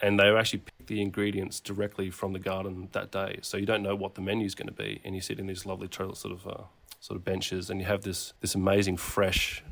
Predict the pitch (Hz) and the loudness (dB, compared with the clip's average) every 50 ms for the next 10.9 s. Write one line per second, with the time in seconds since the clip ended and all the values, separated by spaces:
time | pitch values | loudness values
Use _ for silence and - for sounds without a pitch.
0 | - _ - - 87 85 85 87 95 92 98 95 - - 95 92 92 90 87 - | -18 _ -10 -8 -6 -6 -4 -4 -4 -2 -2 -2 0 0 2 2 0 -2 -2 -4
1 | 92 90 90 92 98 98 98 95 - - 107 - 104 107 104 - 95 90 85 90 | -4 -2 0 0 2 0 0 -2 -2 -2 -2 2 4 4 4 4 0 -4 -4 -2
2 | - 101 101 107 104 90 87 - 101 - - 92 95 92 87 - - 95 92 90 | 2 4 4 4 4 2 0 -2 -2 -2 -2 -2 -4 -4 -4 -2 -2 -2 0 -2
3 | 90 92 98 98 92 98 - - 117 113 101 95 - - - - 98 90 - - | 0 0 0 -2 -2 -6 -4 0 2 2 2 2 0 -6 -6 -4 -4 -6 -6 -10
4 | - _ - - 95 - 98 87 - - 104 101 101 98 - 95 92 98 95 95 | -18 _ -16 -16 -2 -2 0 0 0 -2 -2 -2 -2 -2 -4 -6 -6 -4 -4 -4
5 | 92 - - 92 92 90 90 92 95 92 92 - - - _ _ _ - 95 92 | -4 -4 -6 -6 -4 -4 -4 -4 -4 -6 -6 -10 -16 -20 _ _ _ -6 -6 -4
6 | 92 92 90 - - 87 - 107 98 98 95 92 - 104 104 92 95 95 - - | -4 -6 -8 -8 -8 -4 -2 -2 0 0 -2 -4 -4 -6 -6 -6 -6 -6 -6 -4
7 | - 98 104 - - - 87 - - - 98 95 98 101 95 90 87 - - 92 | -4 -4 -4 -4 -4 -6 -6 -6 -6 -8 -6 -4 -4 -4 -4 -6 -8 -8 -8 -8
8 | 85 90 87 95 95 98 - - - _ - - 98 95 95 - _ _ _ _ | -6 -6 -6 -6 -6 -8 -10 -14 -18 _ -4 -2 -2 -2 -2 -6 _ _ _ _
9 | - - 110 110 - 104 98 92 90 - - - - _ - 98 98 98 98 - | 2 4 4 6 6 4 0 0 0 -4 -8 -10 -16 _ -2 2 4 4 4 2
10 | - - - 101 98 98 95 92 90 92 95 98 98 90 92 - - 98 | 0 2 2 4 4 4 2 -2 -2 -2 -2 0 0 0 -2 -4 -8 -12